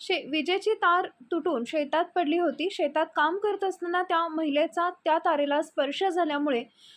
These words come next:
तिला विजेचा शॉक लागला आणि त्यांचा मृत्यू झाला. मंगल निकम यांच्या पार्थिवावर मिरजेच्या शासकीय रुग्णालयामध्ये शवविच्छेदन करण्यात येत आहे. निकम यांच्या पश्चात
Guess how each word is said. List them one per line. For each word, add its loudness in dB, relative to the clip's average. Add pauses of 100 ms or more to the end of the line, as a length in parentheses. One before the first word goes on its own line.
(200)
तिला 4
विजेचा 2 (720)
शॉक 4
लागला 2
आणि 0 (300)
त्यांचा 2
मृत्यू 0
झाला. 0 (140)
मंगल 2
निकम 2
यांच्या 0
पार्थिवावर 2
मिरजेच्या -2
शासकीय -2
रुग्णालयामध्ये 0
शवविच्छेदन -2
करण्यात -4
येत -2
आहे. -2 (400)
निकम 2 (100)
यांच्या 0
पश्चात 2